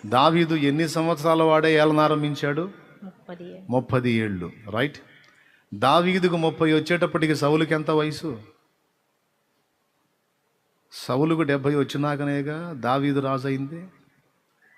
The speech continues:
Speaker 1: సౌలు ముప్పై ఏళ్ల ఈడు గలవాడై నలభై ఏళ్ళు ఏలాడు. అప్పుడు సౌలు కాలం ఎంత? ఏందండి, ఎవరు చెప్పరు? డెబ్భై సంవత్సరాలు.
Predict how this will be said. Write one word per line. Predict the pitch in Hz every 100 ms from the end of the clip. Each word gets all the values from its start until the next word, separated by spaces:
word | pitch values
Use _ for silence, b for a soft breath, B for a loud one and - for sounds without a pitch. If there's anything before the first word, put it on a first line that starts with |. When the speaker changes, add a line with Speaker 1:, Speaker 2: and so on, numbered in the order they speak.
| b b b b b _ _ -
Speaker 1:
సౌలు | - 139 170 175
ముప్పై | 156 156 147
ఏళ్ల | 143 139
ఈడు | 135 139 156
గలవాడై | 147 139 135 131 135 165
నలభై | 131 127 139 127
ఏళ్ళు | 127 143 156
ఏలాడు. | 131 131 117 92 87 - _ _ _ _ b b b b
అప్పుడు | 123 139 131
సౌలు | 139 147 160
కాలం | 151 151 147
ఎంత? | 143 165 208 _ _ _ _ _ _ _ _ _ _ _ _ _ - 120
ఏందండి, | 123 139 147 143 135
ఎవరు | 127 127
చెప్పరు? | 127 123 - 101 95 127 143 135 _ _ _ _ _ _ _ _ _ _ _ -
డెబ్భై | 113 131 135
సంవత్సరాలు. | 120 127 120 - 101 85